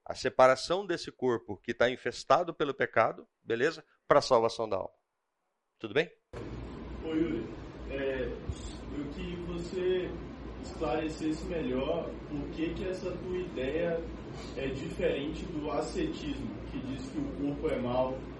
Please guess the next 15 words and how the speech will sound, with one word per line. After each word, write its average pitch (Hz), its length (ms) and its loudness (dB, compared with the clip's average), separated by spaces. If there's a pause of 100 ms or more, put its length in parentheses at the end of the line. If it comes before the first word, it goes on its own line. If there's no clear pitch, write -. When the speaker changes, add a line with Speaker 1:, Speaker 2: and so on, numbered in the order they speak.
(180)
Speaker 2:
e 127 260 2
o 127 460 -2
que 143 120 -2
é 123 120 0
bom 135 340 -2
é 139 80 0
o 139 120 -2
que 139 180 -4
é 127 80 -2
imaterial. 143 720 0
Porque - 180 -6
dessa 143 260 -4 (160)
forma, 175 300 2
então, 180 420 -2 (540)
a, 127 500 0